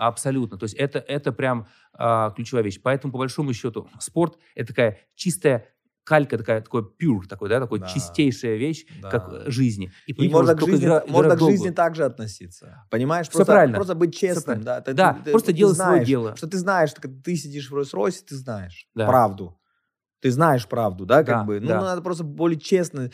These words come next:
Speaker 2: Ты можешь, конечно, и, ну, показать картинку.
Speaker 1: Что
Speaker 2: Ну,
Speaker 1: я сам.
Speaker 2: ну, да, ну ты-то
Speaker 1: <laughs>
Speaker 2: знаешь, ты-то знаешь,
Speaker 1: Ты
Speaker 2: правильно?
Speaker 1: знаешь, да, да, да.
Speaker 2: Соответственно, это можно просто в честную играть, да, как и жизнь, как спорт.
Speaker 1: В че-, б-, да, то есть, по большому счету, в спорте, а, ты не можешь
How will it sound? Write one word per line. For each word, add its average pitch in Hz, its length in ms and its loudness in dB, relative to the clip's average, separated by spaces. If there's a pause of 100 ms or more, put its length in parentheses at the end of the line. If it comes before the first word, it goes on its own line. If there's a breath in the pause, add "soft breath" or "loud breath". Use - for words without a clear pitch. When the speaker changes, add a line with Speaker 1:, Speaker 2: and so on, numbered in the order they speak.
(140 loud breath)
Speaker 2:
Ты 156 80 -4
можешь, 170 200 0
конечно, 160 520 -10
и, 127 200 -16
ну, 139 280 -10
показать 143 540 -2
картинку. 139 880 -8
Speaker 1:
Что 120 140 -6
Speaker 2:
Ну, - 40 2
Speaker 1:
я 110 80 2
сам. 156 200 2
Speaker 2:
ну, 127 260 -6
да, 117 240 0
ну 143 120 -4
ты-то 143 320 0
Speaker 1:
<laughs> - 20 -2
Speaker 2:
знаешь, 131 520 -4
ты-то 135 220 -8
знаешь, 117 440 -12
Speaker 1:
Ты - 60 -20
Speaker 2:
правильно? 147 240 2
Speaker 1:
знаешь, 98 280 -6
да, 95 180 -4
да, 90 80 -14
да. 95 80 -14
Speaker 2:
Соответственно, 131 760 -4
это 139 320 -8
можно 190 260 -6
просто 160 300 -12
в - 60 -20
честную 180 440 2
играть, 120 320 0
да, 104 140 -10
как 127 260 -16
и 143 80 -8
жизнь, 151 280 -10
как 139 160 -14
спорт. 117 240 -14
Speaker 1:
В - 40 -14
че-, - 200 -10
б-, 127 140 -12
да, 143 260 2
то - 100 -6
есть, - 180 -8
по 139 80 -8
большому 160 280 -4
счету, 160 280 -2
в 113 60 -6
спорте, 117 580 -4
а, 110 360 -8
ты 143 160 -4
не 139 80 -2
можешь 135 400 -6